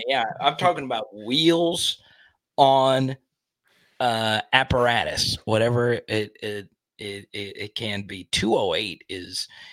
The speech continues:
insane, but you're in a drag car. I just couldn't imagine being on a motorcycle. That is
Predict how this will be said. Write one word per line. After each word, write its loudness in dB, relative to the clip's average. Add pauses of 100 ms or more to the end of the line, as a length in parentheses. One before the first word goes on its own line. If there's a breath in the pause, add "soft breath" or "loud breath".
(180 loud breath)
insane, 4
but -2
you're 4
in 2
a 2
drag 0
car. -12 (440 soft breath)
I -4
just -6
couldn't -8
imagine -2 (440)
being 2 (120)
on -2
a -2
motorcycle. -4
That -2
is -8